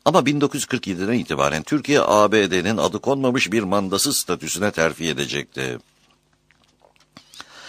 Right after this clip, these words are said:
Kimsenin emperyalist devletlerle bir sorunu yok iken resmi tarih yedi düvelle savaş ve anti-emperyalizm söylemini yerleştirmeyi başarmıştır.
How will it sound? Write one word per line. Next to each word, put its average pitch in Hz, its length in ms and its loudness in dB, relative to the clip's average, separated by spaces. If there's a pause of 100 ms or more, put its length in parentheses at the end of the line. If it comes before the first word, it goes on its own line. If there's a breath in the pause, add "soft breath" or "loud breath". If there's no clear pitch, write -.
(360 loud breath)
Kimsenin 175 460 4
emperyalist 113 680 2
devletlerle 80 640 0
bir 82 140 -2
sorunu 78 420 -2
yok 80 220 -2
iken 69 400 -4
resmi 104 380 0
tarih 127 460 -2
yedi 110 220 0
düvelle 82 360 0
savaş 78 420 2
ve 80 80 0
anti-emperyalizm 104 1120 0
söylemini 82 480 -2
yerleştirmeyi 78 720 -2
başarmıştır. 69 840 -4